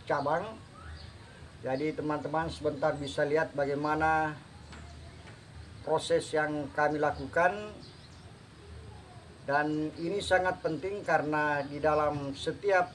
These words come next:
ada kontes, apalagi untuk tingkat-tingkat pratama sampai kepada kelas bintang, itu selalu melihat proses pengecilan, mulai dari proses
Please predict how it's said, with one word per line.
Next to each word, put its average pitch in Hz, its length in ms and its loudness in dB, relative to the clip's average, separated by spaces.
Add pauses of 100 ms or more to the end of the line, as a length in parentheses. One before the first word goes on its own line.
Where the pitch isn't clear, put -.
(100)
ada 151 400 4
kontes, 147 720 0 (1040)
apalagi 156 680 4
untuk 151 320 -4
tingkat-tingkat 151 840 0 (680)
pratama 170 800 2 (240)
sampai 156 520 2
kepada 147 640 4 (400)
kelas 143 240 0
bintang, 156 400 0
itu 196 160 -2
selalu 165 560 2
melihat 180 480 4 (160)
proses - 560 2 (800)
pengecilan, 170 600 2
mulai 160 360 4
dari 156 480 4
proses 156 320 -2